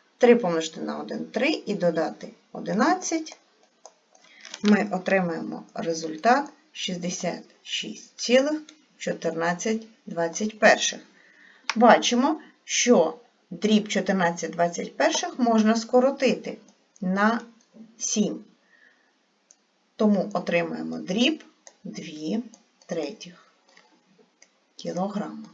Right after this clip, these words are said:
Отже, загальна вага двох ящиків яблук і двох ящиків персиків —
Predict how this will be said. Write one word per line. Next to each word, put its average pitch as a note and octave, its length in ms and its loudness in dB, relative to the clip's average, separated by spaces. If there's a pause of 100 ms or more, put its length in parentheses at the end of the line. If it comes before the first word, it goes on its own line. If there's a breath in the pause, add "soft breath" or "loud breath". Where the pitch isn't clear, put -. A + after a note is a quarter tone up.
(600 loud breath)
Отже, A3+ 440 4 (120)
загальна G3+ 600 6
вага E3 360 -4
двох B3 380 2
ящиків A3+ 420 0
яблук F#3+ 520 -10
і A3 80 -8
двох B3 380 -2
ящиків G#3+ 420 -2
персиків — G#3+ 720 -8